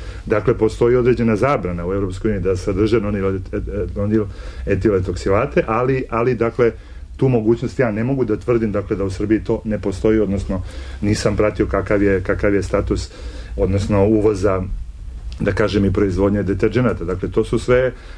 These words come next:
oblasti gde se ovaj, ovo jedinjenje može koristiti. Ako govorimo o ovom jedinjenju, znate, ako se to jedinjenje koristi intenzivno, već preko pedeset godina, postavlja se pitanje kako je moguće da se pedeset godina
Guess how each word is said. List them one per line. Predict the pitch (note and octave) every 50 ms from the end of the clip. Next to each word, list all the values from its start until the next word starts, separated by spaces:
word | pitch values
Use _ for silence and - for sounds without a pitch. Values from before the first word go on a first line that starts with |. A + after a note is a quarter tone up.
| - -
oblasti | A2+ A#2 A2+ A#2+ B2 A#2 A#2 - A2+
gde | G#2 A2 A2+
se | - - B2
ovaj, | A2+ A2+ A2 A2 A#2 A2+ A2+ A2+
ovo | A2 A2 G#2+ A2+
jedinjenje | A2+ G#2 A2 A2 A2+ A#2 A2+
može | A2+ A2 A2 G#2 A2+ A2+
koristiti. | - A2+ A2 A2+ A2 - - - - - -
Ako | G2 G2 G2 - A2
govorimo | G2 A2 C3 D3 F3+ F3+ E3 D3 C3+
o | C3+
ovom | C#3+ C#3+ C3+
jedinjenju, | B2+ B2 B2 C3 D3 D3 C3+ C3 - - - - - - - - -
znate, | G2 A#2 C3 D3 - - A#2 F#2+
ako | G#2 G#2+ - -
se | A2 - A2+ F#2
to | A2+ C#3
jedinjenje | C#3+ C#3 C#3+ D3 D3+ C3+
koristi | - - B2+ B2+ C#3+ C3 - - A#2+ A2+ A2 G2+ F2 -
intenzivno, | - A#2 C3+ C#3 C3 - - G2+ F#2+ F2+ E2+ E2+ E2 D#2+ D#2 D2 - -
već | F#2 G2+ F#2+ -
preko | - B2 B2 A#2+ B2
pedeset | G2+ A#2 A2 G#2 A2+ A2+ - - F#2
godina, | F2 F2+ F2 D#2+ F2 F2 G#2+ C#3 D#3 - - - - - - - - -
postavlja | - A2 - - E3 E3+ D#3+ D3+
se | A2+ - A#2 G#2
pitanje | A#2 B2 B2 - C3+ A#2+
kako | A2+ - A#2 - - C3
je | A#2+
moguće | A#2+ B2 A#2 A2+ G#2 G2 F#2+
da | F2+ F#2
se | F#2 F#2+ G2 F#2
pedeset | - G2 G2 G#2+ G#2 - G2 F2+
godina | F2+ G#2 G2+ G#2 F#2+ F#2 F2+ F2+